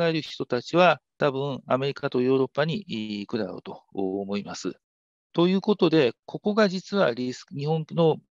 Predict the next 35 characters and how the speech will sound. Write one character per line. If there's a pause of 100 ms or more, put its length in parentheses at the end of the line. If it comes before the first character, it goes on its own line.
(100)
ゲ
ー
ム
会
社
の (120)
リ
ス
ク
に、 (360)
え
ー、
こ
れ
か
ら
な
っ
て
く
る
か
も
し
れ
ま
せ
ん。 (300)
要
す
る
に、 (460)
あ
の、
今、